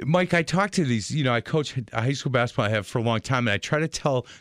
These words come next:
the majority of these kids that the best time that they're ever gonna have playing basketball is at the high school level. Because a lot of kids either aren't gonna play the following year, these seniors. Some, if they go to Division One,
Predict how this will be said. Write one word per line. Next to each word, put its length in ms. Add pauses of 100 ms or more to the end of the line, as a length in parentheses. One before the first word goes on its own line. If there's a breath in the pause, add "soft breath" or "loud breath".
the 60
majority 500
of 60
these 200
kids 400 (360 loud breath)
that 260
the 180
best 440
time 300
that 140
they're 200
ever 220
gonna 200
have 340
playing 420
basketball 720 (300 soft breath)
is 120
at 120
the 100
high 140
school 260
level. 320 (480 soft breath)
Because 280
a 60
lot 220
of 60
kids 320
either 160
aren't 180
gonna 140
play 300
the 160
following 460
year, 140
these 200
seniors. 540 (280 loud breath)
Some, 300
if 120
they 100
go 140
to 60
Division 480
One, 280